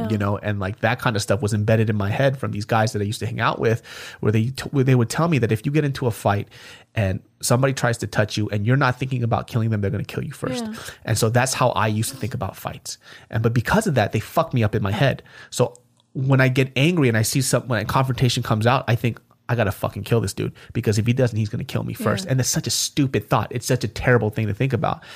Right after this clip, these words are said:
Speaker 2: And I remember, uh, not to repeat a story, but basically, like, my mom heard me on the phone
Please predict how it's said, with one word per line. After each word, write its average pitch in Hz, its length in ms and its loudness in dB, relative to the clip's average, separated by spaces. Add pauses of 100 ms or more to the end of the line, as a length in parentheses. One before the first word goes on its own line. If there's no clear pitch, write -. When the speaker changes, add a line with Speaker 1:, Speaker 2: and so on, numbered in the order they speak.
(300)
Speaker 2:
And 113 100 2
I 107 60 6
remember, 110 560 4 (420)
uh, 104 200 0
not 110 260 -2
to 95 240 2
repeat 104 320 0
a - 20 -4
story, 110 380 2
but 117 320 0
basically, 104 480 0
like, - 320 -4
my 95 100 0
mom 95 480 0 (260)
heard 113 240 2
me 104 140 0
on 101 140 2
the 98 80 -2
phone 98 480 0